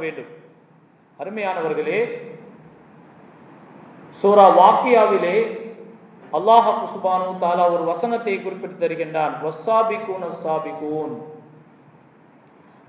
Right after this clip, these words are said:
நன்மையில் முந்தக்கூடியவர்கள், "உலாயிகல் முகர்ரபூன்", அவர்கள் அல்லாஹ்வுக்கு மிகவும் நெருக்கமாக ஆகிவிட்டார்கள்.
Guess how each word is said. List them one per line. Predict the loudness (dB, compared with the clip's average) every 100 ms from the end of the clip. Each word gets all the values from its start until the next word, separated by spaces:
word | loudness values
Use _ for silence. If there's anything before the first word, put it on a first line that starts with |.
| -2
நன்மையில் | 0 2 2 0 -2 -4
முந்தக்கூடியவர்கள், | -2 2 2 0 -2 0 0 -2 -6 -8 -16 -20 -20 -20 -20 _ _ _ _ _ _ _ _ _ _ _ _
"உலாயிகல் | -6 0 4 4 2 0 0 0 -2
முகர்ரபூன்", | -4 -4 -2 -2 -2 -4 -4 -6 -10 -14 -18 -20 -20 -20 -20 -20 _ _ _ _ _ -2
அவர்கள் | 0 2 -2 -4 -6 -4
அல்லாஹ்வுக்கு | -2 4 4 4 2 -2 -4
மிகவும் | -2 -2 -2 -4
நெருக்கமாக | -6 -4 -2 0 -2 0 -2
ஆகிவிட்டார்கள். | -4 -10 -6 -6 -4 -6 -10